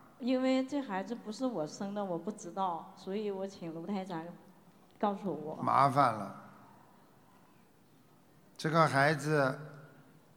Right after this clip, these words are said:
Speaker 2: 前世是冤死鬼。
Speaker 1: 是冤死鬼。
Speaker 2: 嗯，被人家烧死的。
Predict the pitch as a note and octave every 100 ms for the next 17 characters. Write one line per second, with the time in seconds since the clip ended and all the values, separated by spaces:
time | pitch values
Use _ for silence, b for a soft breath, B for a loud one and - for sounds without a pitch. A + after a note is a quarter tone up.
0 | - - - - - C#3+ D#3 E3+ D#3+ D3+
1 | C#3 D3 E3 E3 - C#3 B2+ G#2+ G2+ G#2+
2 | - - - - - - F3+ E3+ F#3 F#3
3 | F#3 G3 D#3+ B2 A2 G#2 - C#3+ B2+ C3+
4 | C3+ C3+ D3 D3 - - G#2 F#2+